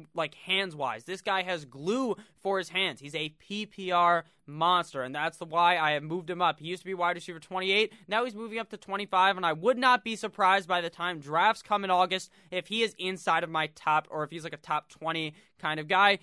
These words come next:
A D P right now, wide receiver number twenty-nine, so I have him higher than the average draft position. Wide receiver number twelve last season, which you honestly,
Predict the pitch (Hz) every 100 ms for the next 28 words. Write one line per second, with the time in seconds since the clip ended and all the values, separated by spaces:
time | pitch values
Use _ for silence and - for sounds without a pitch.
0 | - 208 220 202 208 190 185 185 180 170
1 | 175 170 180 165 156 - 170 160 156 156
2 | 156 170 180 175 170 170 170 160 156 143
3 | 147 151 147 170 170 165 180 180 175 -
4 | 175 214 240 233 208 202 185 - 180 190
5 | 190 170 175 175 170 185 175 165 160 202
6 | 262 202 208 214 226 214